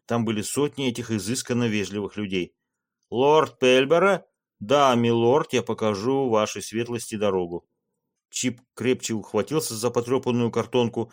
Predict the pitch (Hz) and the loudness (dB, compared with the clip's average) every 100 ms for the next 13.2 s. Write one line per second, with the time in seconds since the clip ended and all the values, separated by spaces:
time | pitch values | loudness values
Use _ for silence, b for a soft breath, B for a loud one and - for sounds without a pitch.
0 | b - 117 123 110 104 107 104 107 104 | b -6 -2 0 0 0 -2 0 0 0
1 | 101 107 101 113 107 98 - 107 104 104 | -4 -4 -2 -2 -2 -4 -4 -4 -2 -2
2 | 104 101 104 101 - 101 b b b 113 | -2 0 2 0 -2 -6 b b b -4
3 | 107 127 120 117 90 104 127 147 139 131 | 0 0 0 -4 -4 -2 0 0 -2 -2
4 | 110 - 113 107 107 107 98 98 107 - | -2 0 -2 0 2 2 0 -4 -4 -2
5 | 110 101 95 - _ _ - 113 110 107 | -2 -2 -4 -8 _ _ -10 -8 -4 -4
6 | - 127 139 135 95 98 110 107 - 98 | 0 -2 -2 -4 -4 -2 0 -2 -4 -6
7 | 113 120 139 101 98 95 - 107 98 87 | -4 0 0 0 -4 -6 -6 -6 -6 -6
8 | _ _ - 110 131 123 123 117 127 127 | _ _ -4 2 2 2 2 0 -4 -4
9 | - 95 98 110 104 98 107 107 127 135 | -4 -4 -2 0 -2 -4 -2 0 0 -2
10 | 113 90 110 113 113 _ - 107 - 101 | -4 -2 0 0 -2 _ -14 -8 -4 -4
11 | 104 110 104 92 101 117 131 - 127 117 | 0 -2 -2 -2 -2 -2 -4 -2 -2 -2
12 | b b - 165 113 - 135 127 117 120 | b b -6 0 0 2 2 4 2 0
13 | 107 135 | 0 0